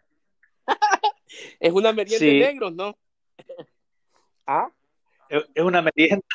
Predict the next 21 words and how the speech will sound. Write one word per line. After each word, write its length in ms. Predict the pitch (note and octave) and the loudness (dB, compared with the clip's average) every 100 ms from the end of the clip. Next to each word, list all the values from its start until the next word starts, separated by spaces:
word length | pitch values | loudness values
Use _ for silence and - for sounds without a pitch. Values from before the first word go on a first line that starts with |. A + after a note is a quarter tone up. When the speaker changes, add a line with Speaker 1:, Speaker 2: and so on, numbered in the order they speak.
| - | -4
Speaker 2:
<laughs> 1800 | A#3+ - - - _ - - _ _ _ _ _ - C4 - E3+ - - - _ _ _ _ _ _ _ _ _ | -2 -2 -6 -12 _ -20 -20 _ _ _ _ _ -6 -6 -2 -4 -2 -8 -16 _ _ _ _ _ _ _ _ _
Sí, 160 | F#3 D#3 - B2 _ _ _ _ _ _ _ - | 0 0 -2 -12 _ _ _ _ _ _ _ -2
sí. 520 | C#3 C3 C3+ D3+ - _ | 4 4 4 2 -4 _
No, 220 | C3+ C#3 D3 C#3 A#2+ | -2 0 0 -2 0
realmente, 800 | B2+ B2 C#3+ C#3 D3+ C3+ A#2+ - _ _ _ | 2 2 -2 -2 0 0 0 -8 _ _ _
qué 120 | C#3 | -2
relajo 480 | C3+ A2+ C3+ C#3 D#3+ | -2 0 0 4 4
ese, 220 | G3 C#3+ | 4 4
va, 200 | A#2 A#2 | 2 0
porque 360 | B2+ B2 B2+ | -6 -8 -6
imagínate, 1080 | C#3 C#3 C3 C#3+ F#3+ G3 F#3+ F#3+ E3 C3 B2+ | -4 -4 -2 0 0 -2 -4 -4 -2 -2 -2
eh, 120 | C3 _ _ _ _ _ _ _ _ _ | -6 _ _ _ _ _ _ _ _ _
la 240 | - C#3+ C#3 | -4 -2 0
categoría 640 | C#3+ - A#2+ B2 D#3+ B3+ | -2 -4 -8 -2 0 2
de 160 | A#3+ D3+ | 2 2
Firpo, 460 | C#3+ C#3+ C3 - _ _ _ _ _ _ _ _ | 2 2 0 -8 _ _ _ _ _ _ _ _
que 140 | A2 | -8
hoy 280 | G2 D3 G3+ | 0 0 2
que 140 | F#3+ | 0
Firpo, 500 | E3+ F3+ F3 - C3 _ _ _ _ _ _ _ _ _ | 2 2 2 -2 -16 _ _ _ _ _ _ _ _ _
bueno, 380 | C3 C#3+ A#2 | -4 -2 -2